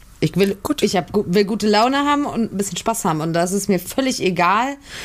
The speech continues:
Speaker 2: Du, das gibt's ja alles.
Speaker 1: <laughs> Was drumherum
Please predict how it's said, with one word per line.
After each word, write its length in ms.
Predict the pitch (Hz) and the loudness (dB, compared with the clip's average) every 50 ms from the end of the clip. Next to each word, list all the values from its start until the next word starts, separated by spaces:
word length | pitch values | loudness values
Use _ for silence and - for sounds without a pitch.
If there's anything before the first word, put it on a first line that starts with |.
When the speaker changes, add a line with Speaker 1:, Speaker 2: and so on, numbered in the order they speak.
| - - - - - - | -14 -16 -16 -18 -10 -4
Speaker 2:
Du, 340 | - 92 92 95 101 101 85 - - - - - - | -2 0 2 4 2 2 0 -2 -8 -18 -20 -6 -2
das 160 | 92 87 - | -2 -2 -2
gibt's 200 | - - - - | -2 -4 -2 -2
ja 100 | - 160 | -2 0
alles. 320 | 107 135 113 90 80 - 190 170 - - - - - - - - | 0 0 0 0 0 0 0 0 0 -2 -6 -6 -6 -6 -4 -4
Speaker 1:
<laughs> 400 | - - - - - - - - | -4 -6 -6 -6 -6 -8 -6 -2
Was 140 | - 247 240 | 0 0 0
drumherum 480 | - - 254 254 247 233 214 202 214 | 0 0 2 4 4 4 4 4 4